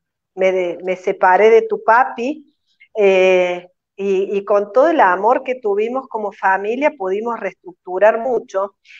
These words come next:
Y ahora vengo a cuento, voy a contar también mi parte en aquel momento. Yo, tres años antes de hacer ese cambio,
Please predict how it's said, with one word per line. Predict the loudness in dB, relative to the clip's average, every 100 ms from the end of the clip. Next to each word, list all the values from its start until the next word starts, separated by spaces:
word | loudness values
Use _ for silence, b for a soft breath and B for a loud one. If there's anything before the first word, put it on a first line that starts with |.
| B
Y | 2
ahora | 4 6 4
vengo | 4 2 4 4
a | 4 2
cuento, | 2 2 -2 -4
voy | 0 -2
a | -2
contar | -2 -4 -2 2 2 2 0
también | 0 0 -6
mi | -8 -6
parte | 2 2 2 -2
en | -8
aquel | -8 -8 -8
momento. | -8 -8 -10 -14 -12 -12 -12 _ b b b b
Yo, | 2 4 6 4
tres | 2 2
años | 2 2 0 0
antes | 2 2 0 -4 -4
de | 0
hacer | -2 -2 0 2
ese | 2 -2 -6 0
cambio, | 2 2 0 -4 -2 0 -2